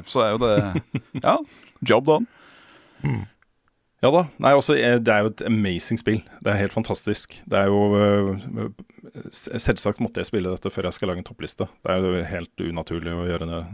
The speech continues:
Speaker 2: noe annet, synes jeg da.
Speaker 1: Det er en
Speaker 2: Eh,
Speaker 1: opplevelse.
Speaker 2: Ja, eh, det er sjukt bra, altså. Og jeg synes,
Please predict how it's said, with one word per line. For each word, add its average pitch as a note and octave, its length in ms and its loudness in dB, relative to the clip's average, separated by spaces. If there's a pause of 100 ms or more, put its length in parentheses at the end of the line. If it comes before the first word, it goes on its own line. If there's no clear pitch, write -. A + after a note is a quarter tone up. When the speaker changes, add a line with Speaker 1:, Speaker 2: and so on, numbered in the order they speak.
(260)
Speaker 2:
noe F#2 160 -6
annet, F2 160 -6
synes - 240 -10
jeg G2 80 0
da. G#2+ 80 -2 (140)
Speaker 1:
Det D2 100 -6
er - 40 -8
en F#2 100 -6
Speaker 2:
Eh, F2+ 60 -2
Speaker 1:
opplevelse. F2+ 420 -6 (1000)
Speaker 2:
Ja, C3 140 4 (160)
eh, A2 240 -2
det A#2 160 2
er G#2 240 2
sjukt - 400 -4
bra, G2 160 4
altså. F#2+ 180 0 (140)
Og - 80 0
jeg A#2+ 100 2
synes, B2 380 0